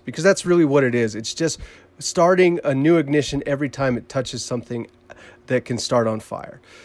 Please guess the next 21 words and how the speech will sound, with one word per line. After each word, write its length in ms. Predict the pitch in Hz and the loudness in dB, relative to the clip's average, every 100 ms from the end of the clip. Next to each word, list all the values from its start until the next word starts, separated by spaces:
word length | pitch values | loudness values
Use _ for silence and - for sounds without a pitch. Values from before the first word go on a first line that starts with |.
| - | -20
So 140 | - 143 | 0 4
as 120 | 151 | 6
those 180 | 208 196 | 6 4
flames 380 | - 196 185 - | 4 6 6 4
come 220 | 170 139 | 2 2
through, 340 | - 143 156 | 0 0 0
you 160 | 160 143 | 0 0
wanna 200 | 156 131 | 0 0
break 360 | 110 151 156 | 2 0 2
up 180 | 151 - | 0 -2
the 140 | - 120 | -6 -2
vegetation, 920 | 127 123 120 - 135 123 143 127 120 - - - | 0 0 -4 -4 -4 -4 -4 -4 -6 -12 -20 -16
uh, 220 | 131 120 120 - - | -8 -6 -6 -8 0
break 220 | 165 170 | 2 2
up 120 | - | -2
anything 360 | 160 156 151 151 | 0 0 2 0
that 180 | 127 120 | 0 -2
is 240 | 151 160 147 | 0 0 0
flammable 600 | 147 143 135 127 127 120 | 4 4 4 0 0 0
so 240 | - 131 120 | -2 -4 0
that 200 | 123 | -2